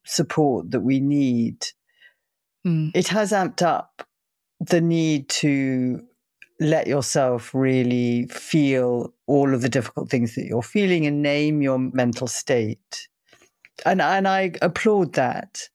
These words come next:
Speaker 1: But what I don't encourage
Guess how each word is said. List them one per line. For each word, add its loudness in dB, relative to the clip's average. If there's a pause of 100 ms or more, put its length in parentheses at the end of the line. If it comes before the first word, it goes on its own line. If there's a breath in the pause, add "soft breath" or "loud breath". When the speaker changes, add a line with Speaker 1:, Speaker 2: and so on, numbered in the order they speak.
(560)
Speaker 1:
But 2
what 2
I 0 (640)
don't 0
encourage 0